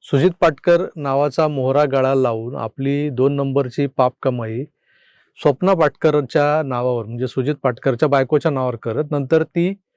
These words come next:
जी काही मालमत्ता आहे ती पुन्हा आपल्या नावे किंवा सुजित पाटकरच्या नावे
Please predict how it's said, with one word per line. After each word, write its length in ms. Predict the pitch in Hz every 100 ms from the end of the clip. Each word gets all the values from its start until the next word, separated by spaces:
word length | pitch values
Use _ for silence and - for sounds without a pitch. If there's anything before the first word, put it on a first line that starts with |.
| _ _ _ _ _ _ _ _ _
जी 120 | - 139
काही 160 | 185
मालमत्ता 500 | 175 160 170 170 -
आहे 140 | 135 135
ती 120 | 160
पुन्हा 440 | - 156 151 196
आपल्या 320 | 165 160 165
नावे 380 | 156 151 151 160
किंवा 300 | 156 156 156
सुजित 260 | - 139 147
पाटकरच्या 460 | - 131 - 135 156
नावे 260 | 143 139